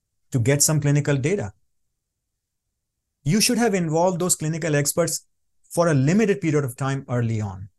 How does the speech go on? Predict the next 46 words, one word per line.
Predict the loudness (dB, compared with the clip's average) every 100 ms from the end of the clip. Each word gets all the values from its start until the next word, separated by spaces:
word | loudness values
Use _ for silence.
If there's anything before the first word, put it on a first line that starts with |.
| _ _ _ _ _
to | 0
decide | 2 2 2 2 2
upon | 0 0
a | 0
broad | 0 0 2
strategy, | 0 -2 -4 -4 -4
not | -2 0
a | 0
big | 0 0
strategy, | -2 -2 -2 -4 -10 _ _ _
but | -2
a | 0
little | 2
bit | 2 2
of | 2
input. | 0 -2 -6 _ _ _ _ _ _
But | -2 0
now | 0 2
you | 2
are | 2
at |
a | 0
point | -2 -4 -2
where |
you | -4
have | -4
to | -4
design | -4 -2 -2 -2
a |
clinical | -4 -8 -8 -8
study. | -8 -12 -20 _ _ _ _ _ _ _ _ _ -2
You | 0
need | 2 0
to |
have | 0 0
manufacturing | 0 -2 -2 -4 -4 -4 -4
people | -4 -2 -2
involved. | -2 -4 -4 -6 -8
You | -4
need | -2
to | -2
have | -2 -2
clinical | -2 -2 -2 -2
people | -4 -4 -4
involved, | -2 -2 -4 -6 -14 _ -4
right? | -2 -2